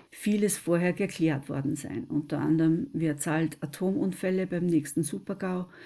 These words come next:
wer zahlt tatsächlich die, die nächsten tausend Jahre die Endlagerung des Mülls und so weiter und so fort.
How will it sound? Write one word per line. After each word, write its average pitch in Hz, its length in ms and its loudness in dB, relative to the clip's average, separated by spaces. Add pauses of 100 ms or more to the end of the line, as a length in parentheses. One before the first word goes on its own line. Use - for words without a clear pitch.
(240)
wer 165 220 2
zahlt 160 320 0
tatsächlich 165 680 -2
die, 170 380 0 (100)
die 196 100 4
nächsten 175 380 6
tausend 170 420 0
Jahre 156 300 2
die 175 160 -4
Endlagerung 160 680 0
des 175 180 -4
Mülls 175 320 -2
und 160 100 2
so 139 180 -4
weiter - 360 -12
und 165 160 -2
so 156 100 -10
fort. - 460 -14